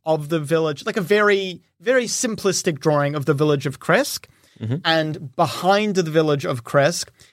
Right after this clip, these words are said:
Speaker 1: you can see that there is, like, a, a, a candle with a light atop it.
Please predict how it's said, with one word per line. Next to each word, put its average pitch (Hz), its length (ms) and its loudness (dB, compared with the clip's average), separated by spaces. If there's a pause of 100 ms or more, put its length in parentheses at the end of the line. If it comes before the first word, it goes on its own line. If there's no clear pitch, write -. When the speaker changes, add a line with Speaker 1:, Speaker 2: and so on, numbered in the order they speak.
(120)
Speaker 1:
you 170 200 -4
can 180 180 0
see 160 500 0 (260)
that 147 220 -6
there 151 200 4
is, 139 160 -2
like, - 140 0
a, 131 260 2 (100)
a, 139 180 0
a - 80 -4 (100)
candle 233 680 0 (240)
with 151 140 -6
a 156 60 2
light 147 500 -2
atop 196 380 -4
it. - 160 -4